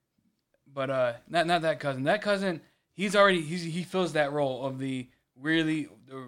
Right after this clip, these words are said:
the really weird, annoying cousin that's very philosophical and spiritual, and I can deal with it from him. That's fine. I, I know, I, I know how to talk to him. I can deal with his stupidity. This guy,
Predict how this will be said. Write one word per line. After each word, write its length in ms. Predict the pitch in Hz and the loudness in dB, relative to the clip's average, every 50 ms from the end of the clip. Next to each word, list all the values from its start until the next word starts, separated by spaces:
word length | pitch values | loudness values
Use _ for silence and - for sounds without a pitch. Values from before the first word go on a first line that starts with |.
| 104 123 | -16 -18
the 100 | 135 127 | -16 -10
really 340 | 131 143 156 156 147 147 139 | -6 -4 -4 -2 -2 -4 -4
weird, 680 | 123 127 135 143 143 143 143 143 139 135 131 127 120 - _ _ _ _ _ _ _ _ _ _ _ _ - | -4 -4 -4 -2 -2 0 0 0 -2 -4 -6 -8 -12 -18 _ _ _ _ _ _ _ _ _ _ _ _ -10
annoying 380 | 131 135 143 143 143 131 131 | -6 -2 -2 0 0 -2 -4
cousin 380 | - 143 139 131 123 131 127 127 | -4 -4 -4 -4 -4 -6 -8 -6
that's 180 | 127 123 120 | -8 -8 -8
very 200 | 131 135 131 131 | -8 -6 -6 -6
philosophical 880 | 123 - - 135 131 127 - 135 123 120 117 123 123 - 127 127 123 120 | -8 -8 -10 -10 -10 -8 -6 -4 -4 -4 -6 -8 -12 -10 -10 -8 -8 -8
and 180 | 120 120 117 117 | -10 -12 -14 -14
spiritual, 680 | - - 131 131 123 120 120 - 131 120 120 120 113 _ _ _ _ _ _ _ _ | -10 -8 -6 -6 -6 -8 -10 -12 -12 -10 -10 -10 -12 _ _ _ _ _ _ _ _
and 120 | 135 139 139 | -4 -2 0
I 100 | 147 143 | 0 0
can 120 | 143 143 | 0 2
deal 160 | 175 240 247 | 4 4 6
with 140 | 214 185 156 | 4 4 0
it 40 | 139 | -4
from 140 | 147 139 135 | -6 -4 -2
him. 240 | 208 196 135 101 - - _ _ _ _ _ _ _ _ | -2 -2 -4 -4 -8 -16 _ _ _ _ _ _ _ _
That's 160 | - 175 - - | -12 -12 -8 -4
fine. 300 | - 196 170 131 117 113 - _ _ _ | -4 -2 -2 -2 -4 -8 -12 _ _ _
I, 180 | - 170 196 - 131 | -2 -2 -2 0 0
I 80 | 147 160 | 0 0
know, 140 | 170 185 180 | 2 4 4
I, 260 | 160 151 147 135 135 | 4 4 2 0 -2
I 20 | 151 | 0
know 140 | 156 175 180 | 2 2 4
how 140 | 165 156 147 | 4 2 0
to 100 | 139 135 | 0 0
talk 240 | 170 170 165 - | 0 0 0 0
to 80 | - 127 | -4 -10
him. 120 | 120 120 | -10 -8
I 60 | 120 123 | -8 -10
can 180 | 127 123 127 | -10 -10 -8
deal 180 | 143 160 170 170 | -6 -4 -4 -2
with 160 | 156 143 123 | -4 -4 -4
his 340 | 151 160 160 151 139 131 - _ _ _ _ _ | -4 -4 -4 -6 -6 -10 -14 _ _ _ _ _
stupidity. 680 | - - - - 160 131 147 139 127 120 110 107 98 110 _ _ _ _ _ _ _ _ | -20 -14 -10 -8 -6 -4 -4 -4 -4 -6 -8 -12 -18 -20 _ _ _ _ _ _ _ _
This 200 | 147 196 208 202 | -2 -2 -2 0
guy, 440 | 175 170 156 147 135 127 123 123 | 2 2 4 4 2 0 -2 -6